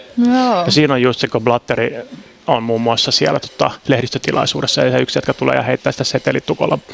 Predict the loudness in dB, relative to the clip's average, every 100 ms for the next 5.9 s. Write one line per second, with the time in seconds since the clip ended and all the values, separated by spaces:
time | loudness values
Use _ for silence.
0 | -12 -6 -4 -6 -8 -4 0 0 0 -4
1 | 0 0 2 4 2 2 0 0 0 -2
2 | 0 2 4 2 2 0 -4 0 2 2
3 | 2 2 2 2 0 0 -2 -2 -4 0
4 | 2 2 0 0 0 0 2 0 2 0
5 | -2 -4 -18 -14 -2 0 0 -2 -6